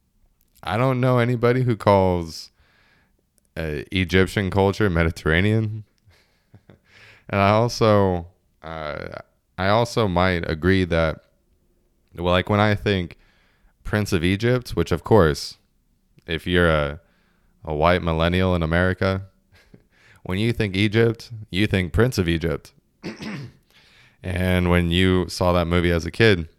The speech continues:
were you looking at that person thinking, "Oh, that's a black guy," you thought, Oh, no, that dude's definitely Middle Eastern. And so,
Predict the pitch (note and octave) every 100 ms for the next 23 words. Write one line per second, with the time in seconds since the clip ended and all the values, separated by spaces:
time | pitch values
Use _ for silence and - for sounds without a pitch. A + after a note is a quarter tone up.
0 | _ _ _ _ _ _ _ _ _ G#2+
1 | G2+ F#2+ F#2+ F#2+ F2 F2 - F2+ F2 F#2
2 | E2 F2+ D#2+ E2+ B2 D3+ F2 - _ _
3 | _ _ _ - G2 F#2 F#2 G2+ G2+ F2
4 | F2+ F#2 F#2 F#2 F2+ B1+ A#2 C3+ D2+ D#2
5 | A2 _ _ _ - F2+ F#2 E2+ F2 F2
6 | F#2 E2 F2 G2+ G#2 F2+ F#2 E2+ D#2 F2+
7 | B2 - F2 E2 - _ _ _ _ _
8 | _ _ _ _ _ - F2+ E2+ F2+ D#2+
9 | D#2